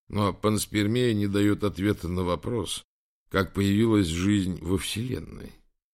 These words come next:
Мы просто отодвигаем решение главного вопроса, почему всё-таки мячик скачет,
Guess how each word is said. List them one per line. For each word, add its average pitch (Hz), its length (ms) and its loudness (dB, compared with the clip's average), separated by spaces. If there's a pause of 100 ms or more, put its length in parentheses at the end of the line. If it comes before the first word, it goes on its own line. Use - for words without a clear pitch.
(560)
Мы 92 220 0
просто 95 500 0
отодвигаем 95 1400 -2
решение 82 540 -2
главного 85 560 0
вопроса, 90 480 -2
почему 110 580 -2
всё-таки - 520 -8
мячик 80 500 -6
скачет, - 460 -12